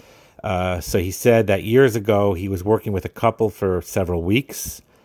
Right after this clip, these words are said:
One night they showed up at their appointed time, and the couple said, "They're done."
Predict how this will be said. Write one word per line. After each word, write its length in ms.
One 320
night 260
they 120
showed 300
up 280
at 100
their 120
appointed 480
time, 440
and 140
the 60
couple 320
said, 420
"They're 160
done." 380